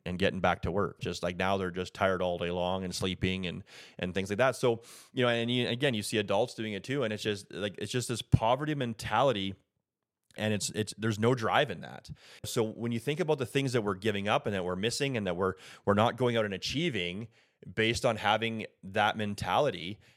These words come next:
it, it's really affecting people's lives. And we have to, we have to get past that. And we have to, and those are the things that we're choosing not to push through. And I remember so many times just being, waking up in the morning. And again, you know, we talked about this in episode seventeen about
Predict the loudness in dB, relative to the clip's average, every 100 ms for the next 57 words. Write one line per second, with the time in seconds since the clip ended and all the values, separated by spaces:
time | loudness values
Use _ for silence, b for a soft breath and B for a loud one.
0 | -8 -6 -2 -2 -2 -2 2 2 2 0
1 | -2 -4 -4 0 0 0 -4 -10 -12 -8
2 | -2 0 0 -2 2 0 0 -2 0 0
3 | -2 -6 -10 -2 2 2 0 -4 -4 0
4 | 0 0 -4 -4 -2 0 0 2 -2 B
5 | B B -4 -2 0 0 0 0 0 2
6 | 2 0 0 2 2 0 -2 -6 -2 -2
7 | -2 -6 -4 -4 -6 B B 0 2 4
8 | 0 0 2 2 2 -2 -2 -2 0 -2
9 | -6 -2 0 0 -6 -8 -6 -6 -8 B
10 | B B -20 2 2 4 2 2 2 0
11 | 0 0 0 0 0 2 2 2 0 0
12 | 0 0 2 2 2 0 4 2 2 -2
13 | -2 2 4 4